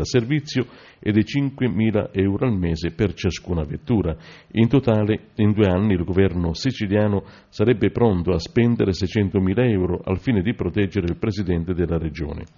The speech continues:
Due sarebbero quelle realmente utilizzate, più una terza di riserva, mentre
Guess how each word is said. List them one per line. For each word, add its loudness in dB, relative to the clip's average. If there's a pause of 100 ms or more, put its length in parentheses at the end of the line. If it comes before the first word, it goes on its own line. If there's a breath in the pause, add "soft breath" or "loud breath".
(200)
Due 2
sarebbero 0 (320 loud breath)
quelle 2
realmente 0
utilizzate, 0 (340 loud breath)
più 4
una 2
terza 0
di 0
riserva, 0 (340 loud breath)
mentre 0